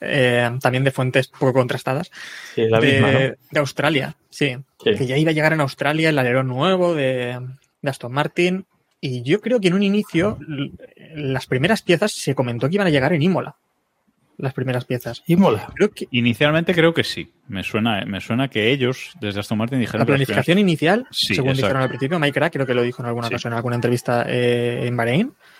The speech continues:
Speaker 1: al inicio fue esa. Eh, creo que el único equipo que habló de llevar algo más pronto, hablamos de cambios de verdad,
Speaker 3: Ujú.
Speaker 1: eh, no cambios que si-, simplemente se adapten al circuito, eh, fue Mercedes, que sí que habló ya de traer cosas, incluso hablaron de Australia, al final en Australia tampoco llevaron mucha cosa.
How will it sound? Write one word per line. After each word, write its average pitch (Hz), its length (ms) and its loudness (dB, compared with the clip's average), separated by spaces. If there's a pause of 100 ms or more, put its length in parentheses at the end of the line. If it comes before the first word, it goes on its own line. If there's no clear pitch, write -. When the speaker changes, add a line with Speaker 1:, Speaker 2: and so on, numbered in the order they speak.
(120)
Speaker 1:
al 123 120 -2
inicio 131 400 2
fue 143 320 4
esa. 135 300 -4 (120)
Eh, 127 180 -2
creo 190 220 2
que 214 160 2
el 165 300 4
único 214 280 4
equipo 139 300 2
que - 80 2
habló 139 240 4
de 127 140 -2
llevar 120 200 0
algo 165 480 2 (260)
más 139 160 -4
pronto, 143 420 2 (180)
hablamos 123 520 0
de 123 220 4
cambios 123 600 0
de 127 100 0
verdad, 117 300 -2 (440)
Speaker 3:
Ujú. 101 220 -10
Speaker 1:
eh, 120 240 2
no 123 140 0
cambios 127 180 0
que 131 100 -6
si-, 127 100 -6
simplemente 135 320 0
se 131 80 -2
adapten 123 240 0
al 120 60 0
circuito, 139 500 0 (120)
eh, 135 140 0
fue 135 120 0
Mercedes, 156 440 0
que 143 80 -2
sí 135 100 -4
que 143 80 2
habló 131 180 2
ya 120 140 -2
de 143 140 2
traer 123 320 -2
cosas, 143 300 -2
incluso 135 300 0
hablaron 120 220 -2
de 131 60 0
Australia, 143 320 0
al 156 80 -2
final 123 260 -4
en 131 120 -2
Australia 127 260 0
tampoco 123 240 -2
llevaron 120 240 -2
mucha 120 180 -4
cosa. 156 320 2